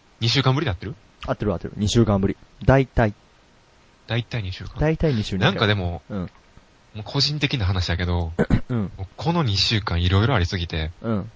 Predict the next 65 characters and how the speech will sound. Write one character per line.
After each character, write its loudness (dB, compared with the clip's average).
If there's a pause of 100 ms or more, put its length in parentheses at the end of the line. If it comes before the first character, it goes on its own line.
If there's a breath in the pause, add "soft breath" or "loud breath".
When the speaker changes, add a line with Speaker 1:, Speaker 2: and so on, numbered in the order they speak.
(500)
Speaker 1:
な 0
ん -4
か、 -4 (920)
二 -4
週 -2
間 0
以 -2
上 -2
空 0
い -2
て -2
る -4
気 -8
が -2
す -8
る -6
な。 -4 (420)
Speaker 2:
あ、 2
そ 4
う 2
な 0
ん -4
や。 -10 (560)
Speaker 1:
な -10
ん -8
か -4
い 4
ろ 4
い 2
ろ 4
あ 4
り 0
す -6
ぎ -4
て、 2
Speaker 2:
う -12
ん。 -12
Speaker 1:
な -6
ん -8
か -2
一 -4
日 -4
が -2
長 0
く、 -14
一 -4
日 -6
一 -10
日 -6
が -4
長 -2
く -10
感 -10
じ -10
た -8
か -2
ら。 2
Speaker 2:
あ、 -2
濃 -2
密 -10
や -8
っ -18
て -20
ん -18
な。 -16